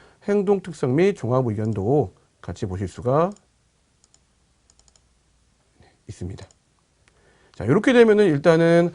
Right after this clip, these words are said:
학생부 자료 등록은 모두 끝났고요. 그 다음 단계는 학력평가 성적 등록이 되겠습니다. 마찬가지로 학생부 등록 말이고 학력평가 수능 성적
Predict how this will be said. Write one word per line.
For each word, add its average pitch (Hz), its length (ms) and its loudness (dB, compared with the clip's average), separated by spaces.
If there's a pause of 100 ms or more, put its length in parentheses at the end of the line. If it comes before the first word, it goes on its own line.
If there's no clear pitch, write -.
(160)
학생부 202 500 0
자료 131 280 0
등록은 127 560 -2
모두 117 340 -4
끝났고요. 156 640 -2 (440)
그 156 160 -4
다음 156 340 0
단계는 170 680 0 (320)
학력평가 190 760 -2 (440)
성적 165 480 -4 (640)
등록이 135 300 -2
되겠습니다. 87 580 -8 (300)
마찬가지로 151 760 -2 (340)
학생부 202 400 -2
등록 147 220 0
말이고 160 760 0
학력평가 196 600 -2
수능 180 260 -2
성적 147 340 -2